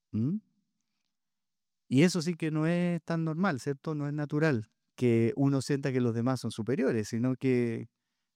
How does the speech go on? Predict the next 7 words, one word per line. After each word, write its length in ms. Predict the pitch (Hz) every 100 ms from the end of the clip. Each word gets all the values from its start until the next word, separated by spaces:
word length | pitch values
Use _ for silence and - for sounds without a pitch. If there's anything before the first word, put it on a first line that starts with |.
| -
el 60 |
ser 120 | 139 127
humano 400 | 131 147 139 117
tiende 480 | 160 180 180 180
a 80 | 175
sentirse 480 | - 135 170 165 131
superior. 480 | 120 120 208 302